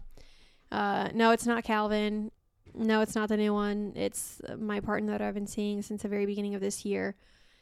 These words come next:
And so that's been kind of saddening. I knew it was coming. You know, it's one of those things where it's like, it, we,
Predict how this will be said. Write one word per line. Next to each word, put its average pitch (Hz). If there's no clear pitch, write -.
And 247
so -
that's 254
been 240
kind 220
of 208
saddening. 190
I 269
knew 320
it 349
was 302
coming. 226
You 247
know, 247
it's 240
one 240
of 240
those 220
things 220
where 214
it's 202
like, 202
it, 214
we, 214